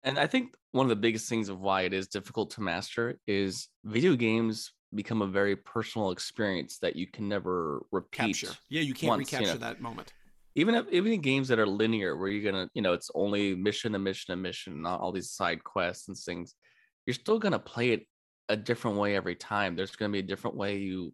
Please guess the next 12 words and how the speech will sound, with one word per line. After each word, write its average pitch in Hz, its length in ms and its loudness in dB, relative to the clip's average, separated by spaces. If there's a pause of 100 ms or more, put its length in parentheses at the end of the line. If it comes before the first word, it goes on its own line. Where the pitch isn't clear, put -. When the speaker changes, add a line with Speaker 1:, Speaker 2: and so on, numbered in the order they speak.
(140)
Speaker 1:
you 90 160 -8
go 104 220 0
through 101 340 0
it. 90 220 0
And 92 300 -4 (640)
I 127 60 0
think 131 80 2
the 117 60 4
hard 127 200 2
thing 117 140 2
is 101 120 0
with 101 220 -6